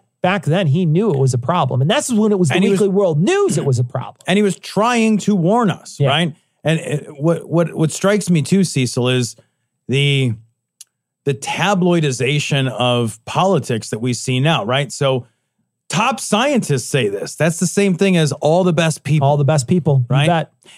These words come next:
Speaker 2: It, it, it's, I'm not gonna name names. I'm not gonna tell you who,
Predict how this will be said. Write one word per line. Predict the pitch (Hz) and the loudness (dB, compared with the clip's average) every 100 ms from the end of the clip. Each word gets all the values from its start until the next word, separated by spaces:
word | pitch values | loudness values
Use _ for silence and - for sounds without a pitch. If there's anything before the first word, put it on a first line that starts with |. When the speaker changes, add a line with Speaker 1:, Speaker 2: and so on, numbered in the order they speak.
| - - | -16 -2
Speaker 2:
It, | 156 | -2
it, | - 160 143 | 0 -2 -2
it's, | - 143 - - - | -2 -4 -6 -12 -4
I'm | 139 139 | -2 0
not | 156 180 | 0 0
gonna | 185 165 | 2 2
name | 156 131 139 | 2 2 0
names. | 143 98 131 185 - - _ _ _ _ - | 0 -2 -6 -6 -12 -20 _ _ _ _ -6
I'm | 131 139 | -2 0
not | 151 151 | 0 0
gonna | 151 | -2
tell | 143 143 | 0 0
you | 151 139 | 2 2
who, | 180 175 104 104 | 2 0 -2 -8